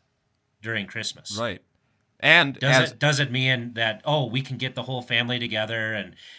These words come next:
Speaker 1: have Christmas dinner and da, da, you know, that's what people talk about when they talk about being blessed, but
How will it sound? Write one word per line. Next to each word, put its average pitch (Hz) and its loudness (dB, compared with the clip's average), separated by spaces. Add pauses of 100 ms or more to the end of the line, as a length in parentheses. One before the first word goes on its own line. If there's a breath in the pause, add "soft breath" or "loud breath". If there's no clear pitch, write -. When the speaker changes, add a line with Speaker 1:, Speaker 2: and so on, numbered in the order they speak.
Speaker 1:
have 117 2
Christmas 120 -8
dinner 107 -4
and 98 -6
da, 104 -4
da, 104 -6
you 117 -8
know, 113 -6
that's 180 2
what 139 -6
people 120 -6
talk 92 -8
about 87 -8
when 90 -14
they 92 -10
talk 98 -4
about 87 -10
being 85 -10
blessed, 90 -8
but 101 -6